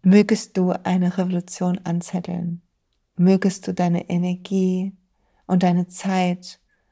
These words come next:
und dein Wissen achtsam einsetzen, sodass diese Welt heller wird. Egal, wo du bist, egal, was du machst.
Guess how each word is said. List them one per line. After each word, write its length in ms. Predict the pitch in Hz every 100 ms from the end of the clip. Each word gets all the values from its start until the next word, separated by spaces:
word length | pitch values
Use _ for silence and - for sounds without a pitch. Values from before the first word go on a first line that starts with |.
| _
und 260 | - 180 175
dein 320 | 170 165 160
Wissen 540 | 185 185 - 175 170 185 _
achtsam 540 | - 175 - - 185 170
einsetzen, 840 | 165 170 165 175 - - 175 170 -
sodass 440 | - 175 175 170 -
diese 320 | 190 175 170
Welt 200 | 170 170
heller 400 | - 170 165 165
wird. 360 | 165 165 - _ _ _ -
Egal, 420 | 180 190 196 208
wo 80 | 220
du 100 | 214
bist, 300 | - 175 -
egal, 320 | 160 170 165
was 180 | 170 -
du 100 | 180
machst. 440 | 165 156 - -